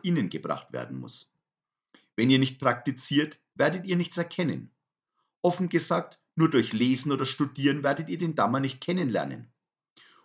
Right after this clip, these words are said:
Und wenn ihr ihn kennen solltet, dann ist euer Wissen immer noch unvollständig. Nehmt zum Beispiel den Spucknapf hier.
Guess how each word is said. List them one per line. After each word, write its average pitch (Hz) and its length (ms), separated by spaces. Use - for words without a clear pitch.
Und 180 140
wenn 175 120
ihr 175 120
ihn 165 140
kennen 143 320
solltet, 117 600
dann 175 120
ist - 200
euer 175 240
Wissen 151 280
immer 143 220
noch 139 160
unvollständig. 113 920
Nehmt 131 240
zum 147 140
Beispiel 135 380
den 156 140
Spucknapf - 540
hier. 65 260